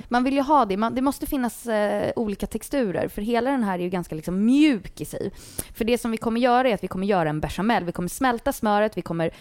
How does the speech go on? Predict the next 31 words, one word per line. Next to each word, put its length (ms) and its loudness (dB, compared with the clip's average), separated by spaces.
vispa 320 -2
ner 320 2
mjölet, 560 2
kommer 200 -2
koka 540 0
och 80 2
steka 440 -2
tills 300 -4
mjölsmaken 520 -2
försvinner. 440 0
Späda 420 0
med 120 0
mjölk 320 2
så 80 -4
att 60 -6
det 60 -6
blir 140 -4
liksom 280 -6
en, 140 -4
en 200 2
grundsås, 720 0
en 100 -2
bechamelsås. 760 -4
Sen 160 -6
kommer 260 -4
vi 60 -2
gå 200 -2
ner 240 -2
med 260 -4
förkokta 680 -4
makaroner 560 -4